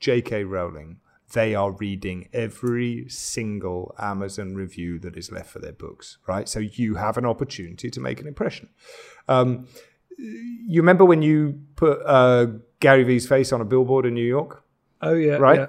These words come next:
Speaker 1: So Gary Vee, you, you could at him and be ninety percent certain that he saw it, and also that it was remarkable enough that, you know, whoever manages his social media accounts would have said, "Hey, Gary, have you seen this?"
Speaker 2: Yeah.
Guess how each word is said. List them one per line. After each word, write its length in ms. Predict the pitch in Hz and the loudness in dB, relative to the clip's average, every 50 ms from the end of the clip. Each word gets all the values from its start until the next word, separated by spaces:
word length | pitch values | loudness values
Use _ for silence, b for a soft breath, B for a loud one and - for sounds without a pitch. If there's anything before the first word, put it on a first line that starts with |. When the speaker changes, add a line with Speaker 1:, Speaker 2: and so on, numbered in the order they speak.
| - - | -8 -8
Speaker 1:
So 220 | - - 151 147 | -4 0 2 2
Gary 320 | 139 139 185 196 208 202 190 | 4 6 6 6 6 4 2
Vee, 180 | 220 233 - | 2 0 -4
you, 280 | 139 127 135 143 139 143 - - | -2 0 0 -2 -2 -4 -6 -6
you 120 | 143 143 | -4 -2
could 140 | 135 139 127 | -2 -2 -2
at 340 | - 113 113 123 135 - - 147 | 0 0 2 2 2 2 2 2
him 420 | 151 165 202 277 254 208 - - _ _ _ - | 2 2 2 0 -2 -6 -8 -12 _ _ _ 2
and 180 | 151 131 135 127 | 2 2 4 4
be 460 | 135 127 127 120 117 117 117 120 127 127 | 4 4 6 4 4 2 0 -2 -4 -2
ninety 1040 | 131 127 123 131 131 139 143 139 139 - 131 127 127 127 127 131 131 127 123 120 113 | -2 2 4 4 4 4 4 2 0 0 0 0 2 2 0 0 -2 -4 -6 -6 -8
percent 440 | 113 - 123 - 135 127 120 113 - | -8 -8 -4 -2 0 0 0 -2 -2
certain 380 | - 135 127 123 120 117 117 - | 0 2 4 4 2 0 -4 -6
that 120 | 127 117 | -4 -4
he 100 | 104 117 | -4 -4
saw 320 | 113 - - 190 190 170 160 | -2 0 2 2 2 4 4
it, 140 | 170 - - | 2 2 2
and 100 | 151 143 | 2 2
also 300 | - 123 - 127 117 113 | 2 2 4 2 2 4
that 100 | 117 113 | 2 0
it 100 | 113 - | 0 -2
was 160 | 123 101 101 | -4 -6 -4
remarkable 560 | 117 110 113 113 117 117 - - 107 113 110 | -4 -2 2 2 2 2 2 0 -2 -2 -2
enough 320 | 101 101 107 104 98 - - | -2 -2 -2 -2 -4 -4 -2
that, 380 | 113 104 101 98 95 - - b b b b b b b | -2 0 0 0 -2 -4 -6 b b b b b b b
you 120 | 131 120 | -4 -2
know, 100 | 107 101 | -2 -2
whoever 380 | 87 110 120 117 117 110 113 113 | 0 2 2 2 2 0 -2 -2
manages 460 | 110 107 107 107 104 - 107 98 - | -2 -2 -2 -4 -4 -6 -8 -8 -8
his 100 | 101 - | -8 -6
social 280 | - 110 101 - 127 139 | -4 -4 -4 -4 -2 0
media 260 | 160 160 139 123 104 | 0 2 2 2 0
accounts 360 | 98 - 117 110 113 - - | 0 -2 -2 -4 -4 -4 -4
would 100 | 123 107 | -4 -4
have 100 | 113 101 | -4 -2
said, 160 | - 117 107 113 | -4 -2 0 2
"Hey, 160 | 170 180 202 | 2 2 2
Gary, 320 | 190 123 123 113 95 95 | 2 2 2 2 2 -2
have 240 | 90 104 101 - 95 | -4 -4 -6 -6 -8
you 60 | 90 | -8
seen 260 | - - 80 143 123 | -6 -6 -6 -6 -6
this?" 360 | 92 - - - - - - - b b b b b b b b | -8 -12 -14 -16 -16 -18 -18 -18 b b b b b b b b
Speaker 2:
Yeah. 160 | - 139 131 | -4 -4 -4